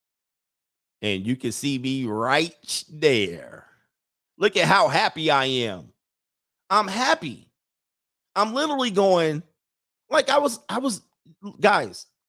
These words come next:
when you're around women, you're miserable until you enter their body. You're like, "God damn, I gotta put up with this. She talking all loud. Da, da, da. Look, let me just get the,"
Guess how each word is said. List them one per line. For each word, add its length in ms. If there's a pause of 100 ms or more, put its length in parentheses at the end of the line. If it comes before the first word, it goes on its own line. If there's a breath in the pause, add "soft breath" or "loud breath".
when 180
you're 240
around 340
women, 280
you're 200
miserable 680
until 320
you 260
enter 260
their 180
body. 280
You're 160
like, 180
"God 220
damn, 180
I 60
gotta 160
put 160
up 80
with 100
this. 240
She 140
talking 340
all 280
loud. 280
Da, 120
da, 120
da. 180 (220 loud breath)
Look, 300
let 140
me 100
just 260
get 160
the," 180